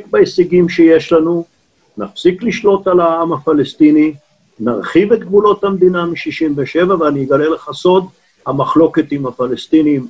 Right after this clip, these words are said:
על הגבולות היא הרבה יותר קטנה ממה שנדמה. המחלוקת היא על שני דברים אמיתיים, שבהם שני הצדדים צודקים ועליהם צריך לגשר. אחד,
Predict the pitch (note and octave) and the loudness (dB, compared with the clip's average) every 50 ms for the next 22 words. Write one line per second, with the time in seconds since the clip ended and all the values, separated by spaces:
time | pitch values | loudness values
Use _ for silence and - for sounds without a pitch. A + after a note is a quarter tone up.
0 | - _ A#2+ A#2 G#2+ G#2+ G#2+ G2+ F#2 F#2 A2 A2 A2+ A2+ C3+ C#3+ D#3 D#3+ D#3 - | -12 _ -8 -8 -6 -6 -8 -10 -12 -10 -4 -2 0 2 4 4 2 2 -2 -6
1 | _ _ _ _ _ _ - C#3+ C3+ C#3 C#3 B2 A#2 A#2+ D3 D3 C3 C3 - - | _ _ _ _ _ _ -2 0 2 2 2 0 2 2 2 2 0 0 -2 -4
2 | C#3+ C#3 C#3 - _ - A#2 A#2+ A#2+ B2+ A#2+ A#2 B2 A#2 G#2+ A2+ G#2+ - - A#2+ | -4 -4 -6 -8 _ -6 -4 -4 -4 -4 -4 -4 -6 -6 -8 -12 -12 -12 -10 -10
3 | A2 A2+ _ _ _ - G#2+ G#2 F#2+ - G2+ G2+ F#2 - - _ _ _ _ _ | -10 -12 _ _ _ -18 -18 -18 -12 -8 -6 -6 -6 -8 -10 _ _ _ _ _
4 | _ _ _ _ _ - A2+ A2+ - - - - - - - - - - - - | _ _ _ _ _ -10 -8 -8 -8 -6 -2 0 2 2 2 0 -2 -4 -2 -6
5 | B2+ C3 C#3 D3 - _ _ _ _ _ _ _ _ _ _ _ _ _ _ _ | -8 -8 -8 -10 -12 _ _ _ _ _ _ _ _ _ _ _ _ _ _ _
6 | _ _ _ _ _ _ - A#2 A2+ - - - D#3+ E3+ F3 C#3 C3 C3+ C3 B2+ | _ _ _ _ _ _ -6 -6 -6 -6 -2 0 0 0 0 0 -2 -2 -2 0
7 | C#3 D3 D3+ D#3+ - - _ _ _ - - _ _ _ - A#2 B2 B2+ B2 - | 0 0 0 0 -4 -8 _ _ _ -20 -20 _ _ _ 0 0 0 0 0 -2
8 | - B2 A2 A2 C3 D3+ F#3 G3+ G3 - - _ _ _ _ _ _ _ - - | 0 0 2 4 4 4 2 2 -2 -8 -16 _ _ _ _ _ _ _ -4 -2
9 | G#2+ A2 A#2+ A#2+ C3 D#3 E3+ D#3+ D3 - - C#3 D3 E3 E3 D#3+ E3 C3 C#3 C3+ | -2 0 2 2 2 2 2 0 -2 -4 -4 -2 0 0 0 -2 -2 -2 -2 0
10 | C3 C#3+ C#3 C#3 C#3 - - A#2+ - - - F#3 A3 B3 A#3 F3+ D#3 C#3 C3+ C#3+ | 0 0 -2 -2 -4 -6 -10 -12 -12 -6 -2 0 2 2 2 2 0 2 2 2
11 | D#3 D#3 D#3 D3+ - - D3 C#3+ - C#3+ C3 A#2 A#2+ G#2 - - - A2 G2+ G2 | 2 2 0 -2 -6 -8 -8 -4 -4 -4 -2 0 -2 -2 -2 -2 0 0 0 -2
12 | - _ _ _ _ _ _ _ _ _ _ G#2+ - - F#3 G3 G3 | -4 _ _ _ _ _ _ _ _ _ _ -12 -6 -2 0 0 0